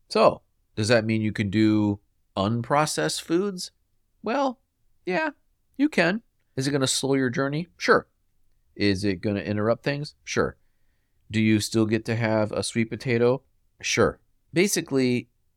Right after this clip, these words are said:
if you're gonna consume carbohydrates at all whatsoever, because let's face it, processed foods are pretty much nothing but processed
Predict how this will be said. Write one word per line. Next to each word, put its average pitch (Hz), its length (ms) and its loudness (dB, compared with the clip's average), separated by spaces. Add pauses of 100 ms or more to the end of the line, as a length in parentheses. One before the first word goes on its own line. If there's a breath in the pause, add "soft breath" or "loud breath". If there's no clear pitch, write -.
(160)
if 117 240 -2
you're 196 180 -2
gonna 196 260 -2
consume 110 720 -2
carbohydrates 92 1000 -2 (260)
at 113 220 4
all 123 260 4
whatsoever, 90 800 0 (300)
because 110 240 -4
let's 117 160 -2
face 104 240 0
it, 90 140 -6
processed 101 400 -2
foods 90 220 -2
are 80 140 -4 (160)
pretty 110 220 0
much 90 240 -8
nothing 82 340 -8
but 82 260 0 (200)
processed - 640 -4